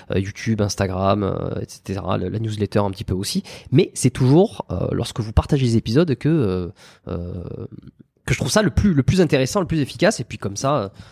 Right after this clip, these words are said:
ça part de, ça part de mon sentiment. Bon, ceci dit, laissez des notes sur le podcast, sur Apple Podcast, cinq étoiles, sur Spotify, pareil. Euh, je sais pas si je l'ai dit récemment. Euh, des fois, j'oublie, mais c'est,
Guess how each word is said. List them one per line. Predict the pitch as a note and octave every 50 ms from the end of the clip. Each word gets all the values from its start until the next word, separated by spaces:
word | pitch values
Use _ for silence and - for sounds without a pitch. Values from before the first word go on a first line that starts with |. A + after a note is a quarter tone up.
| _ _ -
ça | - - B2
part | - - D3 D3+ C#3+
de, | B2+ A#2
ça | - - C3+
part | - F#3 F3+
de | D3
mon | C#3 D3 D3
sentiment. | - - D#3 - - A#2 G#2+ G#2 - - - - - - _ -
Bon, | G3+ A#3 A3 -
ceci | - - A#3+ - - A#3
dit, | G3 A3+ B3+ D4 D4+ - - - - - - _
laissez | E3 F#3 A#3 - - B3
des | A#3 A3+
notes | A3 A3 -
sur | - G3+ F#3+
le |
podcast, | F3+ - E3+ - - E3 D#3+ F3+ - -
sur | - - E3+
Apple | E3 - F3 D#3+
Podcast, | - D#3 D3+ - - D#3 D#3 D3+ -
cinq | - E3 C#3+ -
étoiles, | E3 D3 - C#3+ C#3+ D3 D3 C#3+
sur | - - C#3
Spotify, | - - C#3+ - - B2 - - B2+ C3 C3 -
pareil. | - B2 A#2 A2+ A#2+ B2+ C3 - -
Euh, | - A#2 A2+ A2 A2 G#2+ G#2+ G#2 G#2 G2+ F#2 F2+ - E2+ G#2+
je | G#2+ - -
sais | - -
pas | - D3
si | - - C3 A#2
je | A2+
l'ai | A#2+ A2+
dit | A#2+ C3
récemment. | A#2 A2+ - - A2 G#2+ A2 A#2 B2+
Euh, | A#2 G#2 G2+ G2 F#2+ - - - - _ _
des | G2+ G#2+ A2+ A#2+ A#2
fois, | - D3+
j'oublie, | C3+ G#2+ C3 A2+ G#2 G#2+ A2 A#2 B2+ B2+
mais | A2+ G2+ G2+ G2+ G2 G2 F#2+
c'est, | - A#2